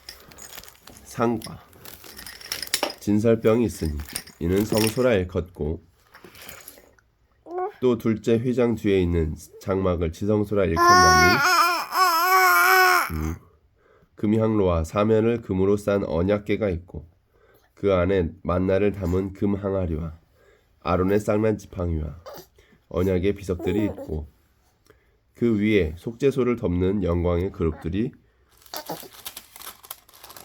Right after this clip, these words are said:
있으니 이것들에 관하여는 이제 낱낱이 말할 수 없노라.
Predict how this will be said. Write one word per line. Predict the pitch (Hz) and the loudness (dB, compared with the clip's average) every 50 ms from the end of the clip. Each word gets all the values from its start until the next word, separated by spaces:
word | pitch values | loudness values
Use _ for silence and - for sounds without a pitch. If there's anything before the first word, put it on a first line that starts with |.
| - - - - - - - - _ _ _ _ _ _ _ _ - - _ _ _ _ _ _ _ - _ _ - | -20 -20 -20 -20 -20 -20 -20 -20 _ _ _ _ _ _ _ _ -20 -20 _ _ _ _ _ _ _ -20 _ _ -8
있으니 | 104 101 - - 101 87 78 76 87 113 - _ _ _ _ _ _ _ _ _ _ _ _ _ - | -8 -6 -4 -2 -2 -2 -2 -4 -6 -8 -12 _ _ _ _ _ _ _ _ _ _ _ _ _ -10
이것들에 | - 87 92 110 110 113 117 110 107 98 | -6 -2 0 0 0 0 0 0 0 0
관하여는 | - 101 92 92 92 85 78 80 82 87 85 76 76 - - | 0 0 0 0 2 0 0 -2 -2 -2 -2 -4 -6 -8 -6
이제 | 82 85 98 98 90 | -4 -2 0 0 0
낱낱이 | 85 85 87 95 104 104 101 - - 120 | 0 0 0 0 0 -2 -2 -2 -2 -2
말할 | 107 98 92 92 98 101 | 0 0 0 0 -2 -2
수 | 98 - 123 120 | -4 -4 -2 -2
없노라. | 107 92 87 80 85 82 76 - - | -2 -2 -2 -4 -6 -8 -10 -14 -18